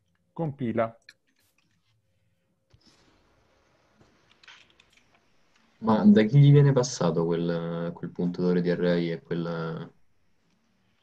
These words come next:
Speaker 1: Fai domande troppo. Mo-, questo è magico, questo programma. Ok, adesso scrivi ciao zero Giulio.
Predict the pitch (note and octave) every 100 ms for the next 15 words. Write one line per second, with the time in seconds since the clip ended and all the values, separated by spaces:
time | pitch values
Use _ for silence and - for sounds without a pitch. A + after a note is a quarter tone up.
0 | _ - - F2 F#2+ G#2+ A2+ G#2+ F#2+ F2+
1 | F#2+ - G2 F2+ _ E2+ D#2+ - - -
2 | _ _ _ _ _ _ G#2+ - A2 G2+
3 | - C3 - F#2 G2 A2 D#2+ D2+ D#2+ -
4 | - - F2+ - - - _ F2 _ _
5 | _ _ _ _ _ _ _ _ _ F3
6 | E3+ E3+ A#3 - E3+ - F#3 D#3 A#2 D3
7 | A3+ A3+ _ _ _ - G#3 E3+ C#3+ G3+
8 | G#3 A3+ A#3 A#3+ B3 - _ _ _ _
9 | _ _ _ C#3 E3+ D#3+ D3 D3+ B2 -